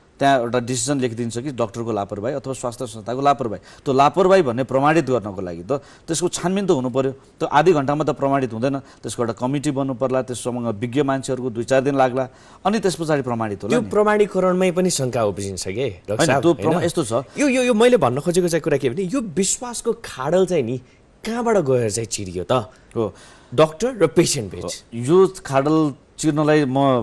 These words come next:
Speaker 1: हजुरहरूलाई, पत्रकार साथीहरूलाई नै म आग्रह गर्छु। कारण के भनेदेखि, कुनै पनि डाक्टर मान्छेले डाक्टरमा पढ्दै जाँदाखेरि मलाई लाग्छ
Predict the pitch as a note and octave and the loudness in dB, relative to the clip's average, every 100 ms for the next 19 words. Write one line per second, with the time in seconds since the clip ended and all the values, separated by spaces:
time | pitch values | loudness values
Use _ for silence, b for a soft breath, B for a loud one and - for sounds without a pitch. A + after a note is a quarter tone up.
0 | G2 - G#2 C3+ C3 A2+ C#3 - A2+ A#2 | -2 -6 0 4 6 6 2 0 -4 -2
1 | B2 A#2 A#2 A2+ G2+ A2 A#2+ A#2 G#2 F#2 | -2 0 0 0 0 0 0 -2 -2 -2
2 | F2+ E2+ E2 G2+ C3+ E3 F3+ E3+ D3 G#2 | -6 -8 -10 -2 2 2 0 0 0 0
3 | G#2 G2+ B2 C#3+ C3 C#3+ D#3 D#3+ E3+ B2+ | -6 -6 -4 -4 -2 -4 -4 -4 -2 0
4 | A#2+ A#2+ C3+ B2+ A#2 A#2+ A#2+ A#2+ B2 C3 | 0 0 -4 -2 -4 -6 -6 -4 0 0
5 | C3 E2 F#2+ A2+ B2 B2 A#2+ B2 F#2 F2+ | 0 -4 -6 -6 -2 -2 0 -2 -4 -10
6 | - A#2+ A#2 A2+ G#2 G#2+ - F#2+ A2 A2+ | -4 -2 0 -2 -2 -4 -6 -10 -6 -6
7 | A2+ A#2 | -4 -6